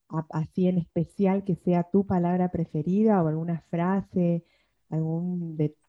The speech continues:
de tantas palabras que, que siempre estás investigando, alguna por ahí que te resuene más en este momento? Porque seguramente por ahí va cambiando a lo largo, ¿no? de,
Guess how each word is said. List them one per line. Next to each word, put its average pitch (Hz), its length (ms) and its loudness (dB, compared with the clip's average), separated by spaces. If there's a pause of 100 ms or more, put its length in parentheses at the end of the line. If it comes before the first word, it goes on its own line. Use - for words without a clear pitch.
(140)
de 151 80 0
tantas 180 600 0 (140)
palabras 175 580 2 (120)
que, 151 300 -2 (320)
que 165 120 -4
siempre 175 240 2
estás 175 200 2
investigando, 180 760 0
alguna 185 300 2
por 175 100 0
ahí 175 60 0
que 202 100 -2
te 185 120 0
resuene 175 500 -2
más 196 400 2 (520)
en 180 120 -2
este 196 200 0
momento? 190 520 0
Porque 147 240 -6
seguramente 170 600 -2
por 156 140 -2
ahí 160 80 2
va 160 120 0
cambiando 156 540 0
a 139 60 0
lo 139 120 2
largo, 143 420 0
¿no? 147 180 -2
de, 147 220 -2